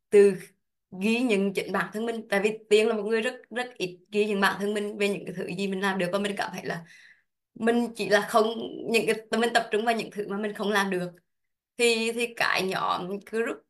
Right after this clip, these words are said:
mastermind giúp Tiên có một cái sự đều đặn. Ờ, mặc dù mình biết là mình chưa biết tốt, mình chưa khai thác đúng cái,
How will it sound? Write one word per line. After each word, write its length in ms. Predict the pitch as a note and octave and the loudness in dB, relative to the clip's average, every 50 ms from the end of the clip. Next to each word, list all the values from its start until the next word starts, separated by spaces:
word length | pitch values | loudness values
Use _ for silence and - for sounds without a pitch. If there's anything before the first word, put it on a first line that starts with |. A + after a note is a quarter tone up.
| _ _ _ | _ _ _
mastermind 760 | - G#3+ A3+ A#3 A#3 - A#3 A3 A3 G#3+ G#3 G#3+ A3+ A3 - - - | -2 0 0 0 0 -2 -2 -2 0 2 2 2 2 0 -4 -8 -8
giúp 160 | G3+ A#3+ B3 - - | -8 -8 -8 -8 -2
Tiên 400 | - G#3 G#3 G#3+ A3 A3+ A3+ A3 - | 0 2 2 2 0 -2 -4 -6 -6
có 160 | - - - | -8 -8 -8
một 100 | F3+ F3+ - | -8 -8 -8
cái 80 | F#3+ | -6
sự 220 | F3 - G3 F3+ F3+ | -6 -4 -4 -4 0
đều 200 | F#3+ G3 G3 F#3+ | 0 2 2 2
đặn. 360 | F#3 F3+ E3+ E3+ E3+ E3+ - _ - - - - - - - _ - | 0 0 0 -2 -4 -4 -8 _ -20 -20 -20 -20 -20 -20 -20 _ -8
Ờ, 360 | F3 F3+ - - E3+ F#3 F#3+ F#3+ F#3+ G3+ | -6 -4 -4 -4 -4 -4 -6 -8 -6 0
mặc 180 | G3+ G3+ G3 - | 0 0 0 2
dù 100 | A#3 A#3 | 0 2
mình 200 | A#3 A#3 A#3 A#3 | 2 2 0 0
biết 160 | F3+ - - - | -4 -4 -2 0
là 80 | G3+ | -2
mình 180 | G3+ G#3 G#3+ G#3+ | 0 -2 -2 0
chưa 180 | G#3+ G#3+ A3 | 2 2 2
biết 180 | G#3+ - - - | 0 -4 -8 -8
tốt, 280 | - - - G#3 G#3+ - A3+ | -8 -4 -4 -4 -4 -2 -4
mình 160 | A3 G#3+ G#3+ G#3+ | -4 -4 -4 -4
chưa 600 | - A3+ A3 A3 A3+ A#3 A#3 A#3 A#3 A#3 A#3 - _ - - | -4 -4 0 2 4 4 4 2 2 0 -4 -8 _ -12 -4
khai 180 | A3 G3+ G#3+ A3 | -2 -2 -2 -2
thác 160 | G#3+ - - - _ _ _ _ _ _ _ - | -6 -10 -12 -14 _ _ _ _ _ _ _ -10
đúng 340 | - - - A2+ C3+ E3 E3 - | -8 -8 -8 -8 -12 -12 -10 -8
cái, 500 | - - - - - - - - - | -8 -6 -6 -4 -6 -6 -8 -8 -10